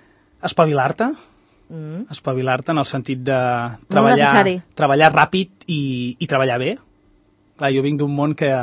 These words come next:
Speaker 1: és l'acadèmic, eh, que és una altra història. Tot
Speaker 2: Més
Speaker 1: és,
Speaker 2: reposat.
Speaker 1: tot és més lent, tot és més pausat aquí. No només has de fer bé les coses, sinó que les has de fer ràpid, al moment.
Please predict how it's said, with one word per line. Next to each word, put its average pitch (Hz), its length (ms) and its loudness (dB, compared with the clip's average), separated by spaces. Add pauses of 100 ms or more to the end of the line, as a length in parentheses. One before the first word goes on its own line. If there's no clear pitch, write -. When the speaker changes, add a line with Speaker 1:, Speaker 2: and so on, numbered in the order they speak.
(180)
Speaker 1:
és 135 160 -6
l'acadèmic, 139 540 -2 (340)
eh, 143 180 -14
que 143 80 -6
és 117 80 -8
una 135 140 -4
altra 131 160 -6
història. 127 340 -6
Tot 147 80 -4
Speaker 2:
Més 202 120 2
Speaker 1:
és, - 80 2
Speaker 2:
reposat. 165 440 -4
Speaker 1:
tot 131 160 -6
és 139 80 -2
més 131 220 -2
lent, 139 400 -2
tot 143 160 -8
és 131 160 -6
més 120 500 -10
pausat 135 460 2
aquí. 151 360 -4
No 147 100 -2
només 147 180 0
has 135 60 -6
de 143 100 -6
fer 147 100 -2
bé 143 80 0
les 147 160 0
coses, 160 240 -2
sinó 147 300 -2
que - 100 -6
les 120 120 -2
has 135 100 -2
de 151 80 -2
fer 143 160 0
ràpid, 151 380 2
al 127 100 -4
moment. 131 400 -2